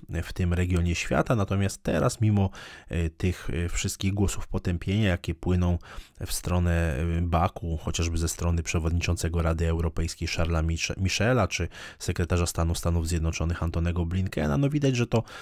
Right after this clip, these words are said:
nie ma tak naprawdę większego znaczenia. E, tradycyjnie proormiańska,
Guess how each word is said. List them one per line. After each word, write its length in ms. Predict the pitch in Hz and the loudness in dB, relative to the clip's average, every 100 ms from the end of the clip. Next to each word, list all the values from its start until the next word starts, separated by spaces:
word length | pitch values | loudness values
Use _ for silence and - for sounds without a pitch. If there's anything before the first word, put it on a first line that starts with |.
| - - | -14 0
nie 220 | 107 117 | 4 6
ma 120 | 113 | 6
tak 200 | 107 95 | 4 0
naprawdę 460 | 92 - 90 82 87 - - | 0 2 2 2 -2 -2 -6
większego 720 | 92 90 92 90 85 80 80 - - | -2 2 2 2 -2 0 -2 -4 -6
znaczenia. 720 | 85 92 92 - 104 95 76 - - - - - | -2 2 2 4 4 4 2 -4 -14 -12 -12 -8
E, 140 | 82 | -8
tradycyjnie 600 | - 98 90 - 110 104 | 0 2 2 2 4 4
proormiańska, 1080 | 92 - - 95 92 95 98 - - 85 87 | 6 4 6 4 4 4 4 0 0 0 0